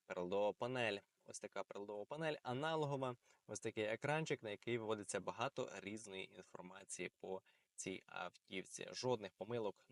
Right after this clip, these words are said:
звісно ж, немає. Можете собі побачити пробіг автомобіля, який становить сто дев'яносто п'ять тисяч п'ятсот тридцять шість кілометрів. Далі мультимедіа. Ось така мультимедіа з екранчиком.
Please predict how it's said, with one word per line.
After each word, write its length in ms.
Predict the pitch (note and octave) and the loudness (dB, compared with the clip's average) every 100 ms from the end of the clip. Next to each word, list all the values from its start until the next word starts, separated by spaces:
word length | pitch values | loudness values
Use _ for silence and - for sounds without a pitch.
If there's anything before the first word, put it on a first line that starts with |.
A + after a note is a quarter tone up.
| G2 | -14
звісно 500 | F#2 F#2 F#2+ - F2+ | -10 -4 -4 -4 -8
ж, 180 | - | -4
немає. 500 | G2+ G2+ A#2+ D3 C#3+ | -4 0 2 4 2
Можете 520 | A2+ G#2+ A#2 A#2 - G2+ | 0 0 0 0 -2 -4
собі 180 | - | -2
побачити 480 | F#2 F2+ G2 - - - | -2 0 0 0 -4 -6
пробіг 400 | - F#2+ F#2+ F#2 - - _ _ | 2 4 4 -2 -10 -20 _ _
автомобіля, 520 | A#2 G2 - F#2 F2 | -4 -4 -6 -6 -2
який 260 | F2 - F#2 | -2 -2 -4
становить 360 | - F#2 F2 - | -2 -2 -4 -6
сто 160 | - | -6
дев'яносто 400 | A2 G#2 G2+ - | -4 -2 -4 -6
п'ять 180 | - F#2 _ | -4 -6 _
тисяч 400 | C3 C3+ D#3+ - _ | 0 0 -2 -6 _
п'ятсот 320 | - F#2 A2+ A2+ - | -10 -6 -4 -4 -6
тридцять 340 | G2+ F#2+ F2+ | -8 -8 -8
шість 440 | - G2 F#2+ - _ _ _ _ _ | -8 -8 -8 -12 _ _ _ _ _
кілометрів. 640 | - A2+ G2+ F2 E2 E2 E2 | 0 2 4 2 0 -4 -8
Далі 420 | G2 G2+ D3 D#3+ D3+ - | -4 4 6 6 0 -4
мультимедіа. 640 | G#2+ - G#2+ G2+ F#2 F2+ - - - - | -6 -4 -2 -2 -2 -4 -6 -20 -20 -4
Ось 160 | F3 | -2
така 440 | - A2+ B2 G2+ F#2 _ _ _ _ _ _ - | 2 2 4 4 2 _ _ _ _ _ _ -14
мультимедіа 640 | G#2+ A#2+ C#3 D#3+ C3+ B2+ | -8 -2 0 2 4 4
з 200 | G#2+ A2+ - | 4 0 -2
екранчиком. 800 | G#2+ - C3 D#3 D3 D3 C#3 | -4 0 2 2 0 -2 -2